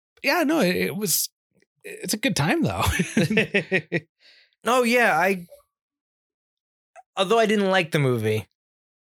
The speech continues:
Speaker 2: I, I, I thought it could have done better. I did enjoy the movie. I, I, I can't say I didn't li-, enjoy it. There are definite moments, even, like, Jax has some really good moments,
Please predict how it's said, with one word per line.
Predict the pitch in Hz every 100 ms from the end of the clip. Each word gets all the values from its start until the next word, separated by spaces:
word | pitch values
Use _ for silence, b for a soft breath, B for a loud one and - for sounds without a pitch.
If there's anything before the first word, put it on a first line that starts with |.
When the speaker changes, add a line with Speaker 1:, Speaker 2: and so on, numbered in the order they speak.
| _ _ _ -
Speaker 2:
I, | 131 131 143
I, | 147
I |
thought | 151 175 160
it | 156
could | 165
have | 151
done | 143
better. | 135 143 147
I | 147
did | 147 160
enjoy | 147 131 139 127
the | 107
movie. | 98 104 117
I, | 117 135 143
I, | 147
I |
can't | - 165
say | 160
I | 151
didn't | 143 104
li-, | 120 -
enjoy | 131 120 120 101
it. | 95 - B B B -
There | 151
are |
definite | 160 165 170 151
moments, | 151 156 151 - -
even, | 156 151
like, | 139 135 - b b _ _ _ _ _ -
Jax | 123 131 120 -
has | 135
some | 143 139
really | 135 131
good | 123
moments, | 123 123 127 123 -